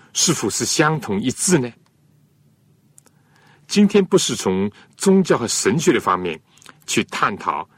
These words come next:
以及解答这个问题，而是要从护教学的角度来研究一下。究竟是否像有些人，包括基督徒，或者是新的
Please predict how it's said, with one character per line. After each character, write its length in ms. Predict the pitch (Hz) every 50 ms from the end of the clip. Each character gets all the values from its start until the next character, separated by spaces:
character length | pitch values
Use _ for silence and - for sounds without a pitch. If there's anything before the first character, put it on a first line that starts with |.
| _ _ _ _ _ _ _ _ _ _ _ _ _ _ _ _ _ _ _ _ _ -
以 80 | 101
及 160 | 92 - 101
解 240 | - - - 82 76
答 120 | - 85 87
这 140 | - -
个 80 | 123 113
问 140 | 104 90 80
题， 280 | - - 82 - - _ _ _ _ _ _ _ - - -
而 140 | - 110 127
是 160 | 135 - -
要 80 | 185 156
从 280 | - - 113 110 120 - - - _
护 340 | - - - 262 254 226 170
教 220 | 123 - 156 123
学 180 | 98 - - 92
的 120 | 87 95
角 200 | 95 - 78 67 69
度 220 | - 92 82 76 _ _ _ _ _ _ _ _ _ _ -
来 120 | - 98 101
研 320 | 107 107 95 87 85 80
究 160 | 78 - 127
一 60 | 113 95
下。 220 | - - 82 78 _ _ _ _ _ _ _ _ - _ _ _ _ _ _ _ _ _
究 220 | - - 269 254 214
竟 200 | - - 113 117
是 160 | - - 196
否 180 | - - 139 117
像 200 | - 143 127 104
有 140 | 92 85 85
些 180 | - - 135
人， 260 | 113 92 82 82 87 - - - - - - _ _ _ _ _ _ _ _ _ -
包 140 | - 120 113
括 160 | - 120 104
基 220 | - - 147 147
督 120 | 135 147 127
徒， 320 | - - 92 90 95 - _ _ _ _ _ _ _ -
或 140 | - 143
者 120 | - - 95
是 140 | - 110 104
新 360 | - - - 180 180 185 170
的 160 | 139 104 -